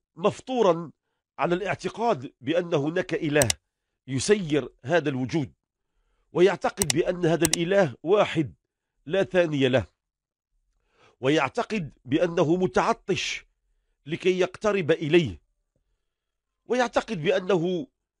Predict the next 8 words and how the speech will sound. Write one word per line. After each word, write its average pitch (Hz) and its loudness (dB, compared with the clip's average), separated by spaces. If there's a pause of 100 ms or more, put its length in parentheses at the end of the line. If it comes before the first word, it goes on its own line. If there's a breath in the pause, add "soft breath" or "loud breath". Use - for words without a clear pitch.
(1200)
كل 247 -2
ما 190 2
في 175 -4
الوجود 175 -4
قائم 180 -2
على 151 -2
الأسباب 160 -6
والمسببات، 143 -2